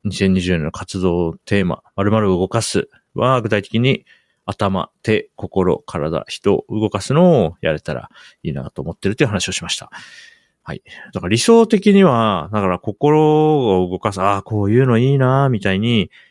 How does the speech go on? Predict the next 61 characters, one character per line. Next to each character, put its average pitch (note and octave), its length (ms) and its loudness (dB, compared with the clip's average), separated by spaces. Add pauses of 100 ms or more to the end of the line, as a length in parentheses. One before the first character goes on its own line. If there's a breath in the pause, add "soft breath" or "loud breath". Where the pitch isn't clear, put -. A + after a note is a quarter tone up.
(140 soft breath)
心 A2+ 340 0
を F2 40 -2
動 F2 80 0
か F#2 140 -10
す - 140 -10
よ D#2 60 -6
う C#2+ 40 -12
な D2+ 80 -12
体 F2 240 -6
験 F2 260 -4
が E2+ 240 -6 (100)
あ E2 80 -10
っ - 60 -18 (200)
て、 F2 340 0 (400 soft breath)
で、 C3+ 120 0
こ - 180 -4
の D3+ 840 2 (120)
い D3+ 200 -2
い B2+ 120 -8 (120)
気 A#2+ 100 -4
持 A#2 140 2
ち A2 200 -2
を A2+ 400 2 (640 soft breath)
よ A#2 80 -6
り D3+ 320 2
多 D3+ 160 2
く C3 100 -6
の G2+ 100 2
人 - 200 -6
と F#2 120 -8
共 G2+ 260 0
有 G#2 320 0
す - 140 -8
る G#2 100 -2
に G2 80 0
は F2 80 -2
ど G2 180 0
う D3 60 -2
す B2 100 -4
れ G#2+ 80 0
ば F2+ 320 0
い F#2 60 2
い F#2 40 2
ん F2+ 60 0
だ E2+ 100 -2
ろ D2+ 120 -2
う D2+ 40 -6
っ - 60 -18
て F2 100 -4
い F2 40 -2
う - 20 -2
の G#2 280 2
を D2 60 0
頭 G2+ 300 -2
を E2 100 -2
使 - 180 -14
っ D2 60 -14
て - 240 -16
考 F2+ 400 -4
え F#2 80 -2
て、 D#2+ 400 -4